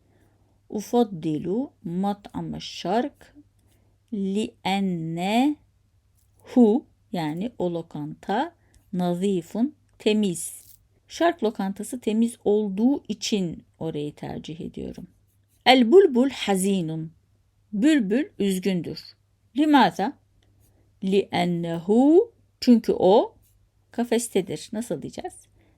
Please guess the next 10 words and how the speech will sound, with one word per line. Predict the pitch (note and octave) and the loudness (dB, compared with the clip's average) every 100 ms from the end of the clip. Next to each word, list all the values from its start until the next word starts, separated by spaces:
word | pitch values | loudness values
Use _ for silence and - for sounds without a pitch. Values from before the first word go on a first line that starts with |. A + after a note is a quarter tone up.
| - | -8
Li'ennehu | G3+ - G#3 G3 E3 F3 G#3+ E4 F#4 | -6 -4 -2 -2 -2 -6 -4 -4 -4
fil | - F#4 - | -4 -6 -6
kafes. | - D4+ A3 A#3+ - - - - _ _ _ _ _ _ _ _ - | -8 -4 -4 -6 -10 -16 -20 -20 _ _ _ _ _ _ _ _ -4
El | F3+ E3 D#3+ | -2 -2 0
bulbul | A3+ B3 F3+ G3+ D4 F4+ _ _ | 2 2 2 2 2 -4 _ _
sa'idun. | - - G3+ - F3 A#3+ A3 A3+ D3 - - _ _ | -6 -2 -2 -2 2 2 4 2 0 -8 -14 _ _
Bülbül | B3 D4+ G3+ G3+ F3 - | -2 -2 2 2 0 -4
mutludur. | G3 - F#3+ - - - _ - | -4 2 0 0 -10 -14 _ -6
Li'ennehu | F#3+ A#3+ - F3+ E3+ E3 D#3+ D#3+ G#3+ C#4+ F4 A4 _ _ - | -2 -2 0 0 0 -2 -6 0 4 6 6 4 _ _ -4
nerede? | A#3 A3+ E3+ F#3+ | 2 2 2 -4